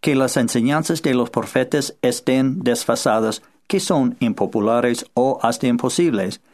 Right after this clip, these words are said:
pero Dios es un Dios de orden y ha establecido un sistema por el cual podemos conocer su voluntad. Porque no hará nada Jehová el Señor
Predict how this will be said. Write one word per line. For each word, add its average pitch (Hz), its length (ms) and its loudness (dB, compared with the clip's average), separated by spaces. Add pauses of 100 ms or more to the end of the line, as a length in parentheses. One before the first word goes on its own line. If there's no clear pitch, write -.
(400)
pero 110 220 0
Dios 139 540 0
es 135 180 0
un 127 120 2
Dios 143 320 0
de 131 120 0
orden 110 500 0
y 123 120 2
ha 117 100 2
establecido 120 880 -2
un 147 140 0
sistema 127 600 0
por 139 200 0
el 127 160 0
cual 127 260 0
podemos 139 460 0
conocer 127 480 0
su 131 180 -2
voluntad. 127 540 0 (720)
Porque 131 320 0
no 123 220 4
hará 117 240 2
nada 123 400 2
Jehová 123 600 0
el 127 140 0
Señor 110 500 -2